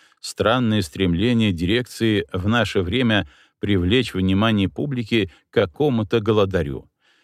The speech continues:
И как только зрители привыкли к его присутствию, участь его была решена. Теперь он мог голодать сколько угодно и как угодно, и он голодал,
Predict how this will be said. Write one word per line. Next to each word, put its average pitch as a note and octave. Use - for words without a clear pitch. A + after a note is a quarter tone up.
И F3+
как D#3
только D#3+
зрители B2
привыкли A2
к -
его G2+
присутствию, C#3+
участь F3+
его C#3
была F#2+
решена. D#2+
Теперь E3+
он F3
мог F3+
голодать D#3
сколько E3+
угодно G#2+
и C3
как G#2
угодно, D#2+
и F3
он G#3+
голодал, E2+